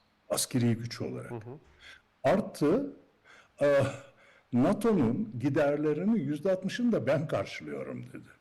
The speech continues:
Speaker 1: "Avrupa, Avrupa." diyor.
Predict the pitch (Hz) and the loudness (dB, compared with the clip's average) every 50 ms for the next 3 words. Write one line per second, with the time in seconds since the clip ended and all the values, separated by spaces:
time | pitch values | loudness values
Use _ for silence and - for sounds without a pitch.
0 | _ _ _ _ _ _ _ _ _ - - - - - - _ _ _ _ _ | _ _ _ _ _ _ _ _ _ -20 -20 -20 -20 -20 -20 _ _ _ _ _
1 | _ _ _ _ _ _ _ _ 117 123 127 143 202 196 - - - - - 110 | _ _ _ _ _ _ _ _ -2 -2 0 0 0 -2 -2 -6 -6 -4 -2 0
2 | 139 175 190 - - 180 151 117 92 104 110 - - - | 0 0 -2 -2 0 0 0 0 0 -2 -2 -2 -4 -8